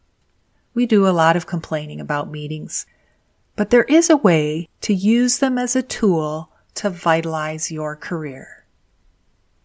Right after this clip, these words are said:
Since meetings are so much a part of our jobs and careers, it's worth taking a look at how we can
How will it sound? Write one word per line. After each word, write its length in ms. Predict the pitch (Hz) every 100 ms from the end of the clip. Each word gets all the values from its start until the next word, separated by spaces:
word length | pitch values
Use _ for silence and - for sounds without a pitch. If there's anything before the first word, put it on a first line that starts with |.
| _ _ _ _ _ _ _
Since 340 | - 339 339 -
meetings 360 | 226 214 190
are 140 | 180 165
so 400 | - - 233 247
much 260 | 240 190
a 60 | 180
part 340 | - 180 165 156
of 100 | 156
our 140 | 151
jobs 440 | - 156 151 151
and 100 | 151
careers, 560 | 147 156 151 147 151 - _ _ _ _ -
it's 240 | 220 - -
worth 420 | 220 240 277 -
taking 400 | - 196 185 196
a 60 | 190
look 420 | 170 156 151 -
at 180 | - 170
how 140 | - 180
we 140 | 226
can 260 | - 226